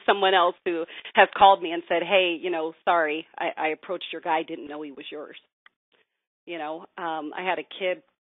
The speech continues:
a couple weeks ago that's at Double A now. This suffered a long-term injury, finally got back out on the mound.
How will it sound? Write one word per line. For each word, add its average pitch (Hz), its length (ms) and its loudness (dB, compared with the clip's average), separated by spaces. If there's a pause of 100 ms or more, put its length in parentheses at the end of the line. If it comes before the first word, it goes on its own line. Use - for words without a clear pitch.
(440)
a - 40 -20
couple 185 260 -8
weeks 180 280 -14
ago 160 300 -2
that's 143 240 -6
at - 200 -4
Double 170 260 -2
A 175 120 0
now. 147 320 -8
This 165 120 -14 (540)
suffered 170 220 -4
a 156 40 -6
long-term 170 480 -2
injury, 160 520 -8 (140)
finally 175 280 0
got - 180 0
back 156 180 0
out 165 120 2
on 165 100 -6
the 160 60 -6
mound. 160 420 -4